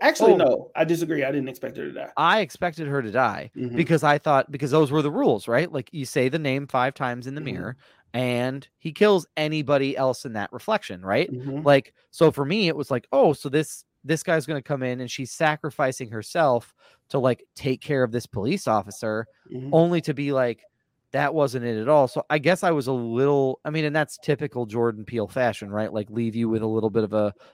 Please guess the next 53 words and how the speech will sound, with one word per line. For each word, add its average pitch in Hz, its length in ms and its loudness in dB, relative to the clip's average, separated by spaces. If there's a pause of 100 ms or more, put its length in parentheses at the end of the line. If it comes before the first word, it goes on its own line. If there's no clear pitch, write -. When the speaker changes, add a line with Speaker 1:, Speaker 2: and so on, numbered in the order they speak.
(100)
Speaker 2:
a 101 40 -6
head 113 320 -2
scratcher 113 460 0
there 101 220 0
at - 100 -4
the 104 60 -6
Speaker 1:
Yeah. 147 120 2
Speaker 2:
end. 127 400 0 (320)
Um, 117 560 2 (240)
but, 160 140 -2
like, 135 240 -2
I, 127 340 2 (120)
I 135 100 -2
thought 165 240 4
it 139 60 0
was 127 160 -6
really 131 220 0
interesting 120 680 -8
just - 280 -8
to 120 60 -6
take 127 300 0
that 107 200 -2
point 143 260 -2
with 135 120 -2
it 113 180 0
and 107 100 -6
to 113 100 -8
take 120 260 -4
that 107 220 -4
tone 131 300 -4
with 117 120 0
it 117 100 2
of, 110 140 -2
like, 107 240 0 (1120)
this 139 260 0
is 123 120 -6
the 123 180 -6
angle 123 380 -2
that 113 180 2
we 120 120 -4
really 117 280 0
wanted 104 340 -2
to 104 100 -10
go 113 400 4
and 104 100 -2
this 104 160 -10
is 101 160 -14
where 104 160 -2
things 101 300 -10
were 101 160 -4
at. 107 260 -2
So, 98 500 -4 (120)
um, 90 460 -10